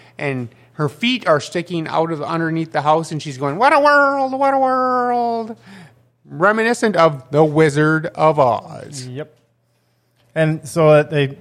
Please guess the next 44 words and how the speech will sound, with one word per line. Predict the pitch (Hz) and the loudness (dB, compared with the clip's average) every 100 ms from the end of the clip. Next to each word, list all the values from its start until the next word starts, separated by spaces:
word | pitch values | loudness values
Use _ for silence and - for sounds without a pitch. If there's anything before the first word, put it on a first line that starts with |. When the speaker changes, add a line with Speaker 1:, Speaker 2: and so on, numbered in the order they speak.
| 156 | -4
Speaker 2:
I | 135 | -2
mean, | 131 | 0
they're | 127 127 | 2 0
just | 123 - 113 | -2 -6 -10
the | 110 | -4
Children | 139 127 110 | -4 -2 -4
of | 101 | -4
the | |
Corn | 117 113 104 | -2 0 0
because | 104 101 | -2 -2
they | 110 107 98 95 _ _ _ _ | -2 -2 -4 -10 _ _ _ _
do | - 135 | 0 4
all | 117 | 4
this | 113 107 | 2 -2
sacrificing | 120 104 110 113 104 117 | -2 -2 -4 -4 -4 -4
and | 110 | -8
stuff | - 113 | -4 -4
in | 104 | -6
a | |
cornfield, | 101 120 107 104 107 92 | -6 -4 -4 -4 -8 -8
right? | 92 98 - _ _ _ - | -10 -10 -14 _ _ _ 0
Speaker 1:
Well, | 220 220 | 2 2
you | 196 185 | 0 -2
know, | 175 165 | -2 -2
and | 165 165 | -4 -4
then | 160 156 | -4 -4
the | 147 | -6
pagan | 160 147 143 139 | -2 -2 -2 -4
deity, | 131 131 131 131 131 127 | -2 -2 -2 -6 -10 -16
he | - 139 | -14 -14
who | 123 127 | -10 -8
rocks, | 127 123 123 - _ _ | -4 -4 -4 -10 _ _
walks | 135 131 - | -8 -8 -8
between | - - 139 123 | -20 -16 -14 -12
the | 120 | -10
rows, | 120 123 120 123 120 | -8 -6 -6 -10 -14
you | 131 | -14
know. | 120 120 123 123 - _ _ _ _ | -14 -12 -12 -14 -18 _ _ _ _
Speaker 2:
But | 110 | -18
is | 95 | -12
he | 101 | -8
made | 90 | -8
of | 92 | -8
corn? | - 98 120 | -6 -6 -6